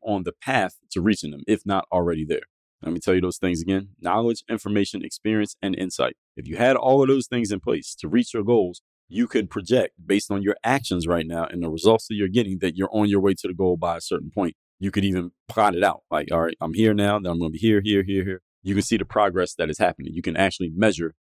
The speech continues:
that progress. But if you find yourself off track for the goals that you have stated for yourself, then the problem is often that there are certain things that you simply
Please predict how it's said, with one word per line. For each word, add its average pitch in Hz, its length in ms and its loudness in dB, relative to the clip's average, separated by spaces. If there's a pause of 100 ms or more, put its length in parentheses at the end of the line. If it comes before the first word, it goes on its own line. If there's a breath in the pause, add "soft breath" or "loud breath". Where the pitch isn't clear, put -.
that 87 180 0
progress. 80 460 -2 (240)
But 90 80 6
if 82 100 2
you 90 60 -8
find 131 260 2
yourself 123 360 2 (100)
off 117 200 2
track - 300 -2 (100)
for - 160 -4
the 73 80 -6
goals 113 320 6
that 95 120 0
you 107 160 2
have 98 100 0
stated 107 380 2
for 101 100 -4
yourself, 85 460 2 (320)
then 90 160 -2
the 180 80 -2
problem 123 440 0
is 90 200 -8
often 120 480 2 (260)
that 90 140 -2
there 101 160 4
are 95 40 2
certain 110 300 2
things 104 260 2
that 85 160 -4
you 98 140 0
simply 104 560 -4